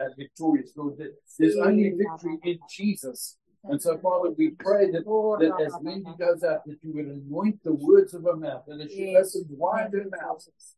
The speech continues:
Speaker 1: you would fill her with the words of God, that she
Speaker 2: Hallelujah.
Speaker 1: would be an
Speaker 2: Thank you,
Speaker 1: oracle,
Speaker 2: Lord.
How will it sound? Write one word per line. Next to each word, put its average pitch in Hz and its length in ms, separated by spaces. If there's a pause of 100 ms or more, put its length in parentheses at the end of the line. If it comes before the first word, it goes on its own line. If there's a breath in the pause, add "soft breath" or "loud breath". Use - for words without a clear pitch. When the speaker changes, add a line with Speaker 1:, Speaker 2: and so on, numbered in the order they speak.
Speaker 1:
you 214 140
would 196 260
fill 214 160
her 151 140
with 143 140
the 147 100
words 180 500
of 170 180
God, 123 320 (360)
that 165 140
she 185 120
Speaker 2:
Hallelujah. 170 60
Speaker 1:
would 151 200
be 147 120
an 143 80
Speaker 2:
Thank - 120
you, 180 60
Speaker 1:
oracle, 202 400
Speaker 2:
Lord. - 160